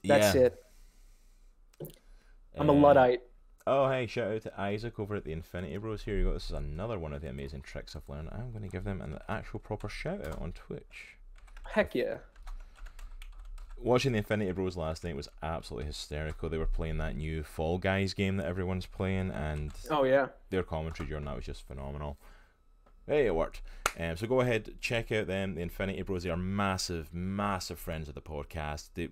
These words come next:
Speaker 2: we've been following each other since before we were even starting the podcast, before they were even the Infinity Bros, I was following them. Um,
Speaker 1: Were they before they were the Infinity Bros?
Speaker 2: uh, they were the Off Topic Gamers.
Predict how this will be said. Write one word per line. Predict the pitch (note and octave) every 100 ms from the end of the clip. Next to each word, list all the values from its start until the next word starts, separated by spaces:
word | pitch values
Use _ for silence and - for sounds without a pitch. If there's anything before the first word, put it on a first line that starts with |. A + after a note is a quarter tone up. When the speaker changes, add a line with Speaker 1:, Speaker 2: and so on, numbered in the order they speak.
| -
Speaker 2:
we've | F#2 G2+
been | E2+
following | E2 E2 D#2 D#2+
each | D2
other | E2+ C#2+
since | - D#2
before | - E2+ - F#2+ F#2
we | F2 F2
were | E2+
even | E2 D#2
starting | - E2 E2 D#2
the | -
podcast, | E2+ D#2+ - E2 E2 - -
before | - F2 E2+
they | E2+
were | E2
even | D#2 D#2+
the |
Infinity | C2+ - E2 E2+ - E2+
Bros, | E2 E2 D#2
I |
was | C#2+ -
following | F2 D#2+ D#2+ D#2+
them. | D#2+ D#2+ D#2+ - - - - - - - - - - -
Um, | E2+ E2 E3
Speaker 1:
Were | F3+ F#3+
they | E3
before | D#3+ D3+ D#3 D3+
they | D3
were | C#3+ C#3+
the | C#3
Infinity | C#3 - D#3 C#3+ C3
Bros? | C#3 B2
Speaker 2:
uh, | F2+
they | F#2
were | G2
the | F#2+ A2
Off | G#2+ A2+ -
Topic | A2+ G#2 - -
Gamers. | D#2+ E2 F#2+ F#2 E2 -